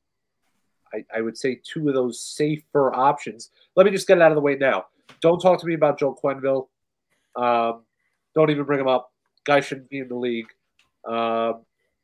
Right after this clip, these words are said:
Mike Babcock is another guy that has Lamoriello ties.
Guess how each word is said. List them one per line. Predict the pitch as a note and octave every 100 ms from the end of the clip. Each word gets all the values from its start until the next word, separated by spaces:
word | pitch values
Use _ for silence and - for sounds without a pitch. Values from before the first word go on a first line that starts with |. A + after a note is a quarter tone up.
| _
Mike | D3+ D#3+
Babcock | D#3+ D3+ C#3+ D3+ C#3+ C3+
is | B2+
another | C3 C3 C3
guy | C3+ C3
that | C3
has | C3 A#2+
Lamoriello | B2 C3 C3 B2+ B2 -
ties. | C#3 C3 C3 B2+ -